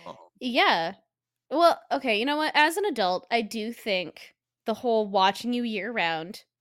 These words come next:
Speaker 2: little creepy.
Speaker 1: I mean, yes, the
Speaker 2: Little creepy.
Speaker 1: slave labor of, uh,
Speaker 2: Of
Speaker 1: elves
Speaker 2: elves.
Speaker 1: aside. <laughs>
Speaker 2: And, but yeah,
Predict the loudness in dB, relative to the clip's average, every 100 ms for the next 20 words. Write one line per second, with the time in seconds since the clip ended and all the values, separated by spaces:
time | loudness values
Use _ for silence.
0 | _ _ -6 -6 -6 -12 -12 -14 -16 _
1 | _ _ _ _ _ _ _ _ _ -8
2 | -6 -6 -10 -4 6 8 8 6 -2 2
3 | 6 6 6 4 2 4 2 0 -2 2
4 | 2 4 2 4 2 4 4 4 2 0
5 | 0 2 2 -2 -8 -18 -20 _ _ -6
6 | -6 -6 -8 -6 2 4 4 4 0 4
7 | 6 6 6 -2 -8 -10 -10 0 2 4
8 | 4 6 4 0 -4 -8 -10 _ -8 -4
9 | 0 0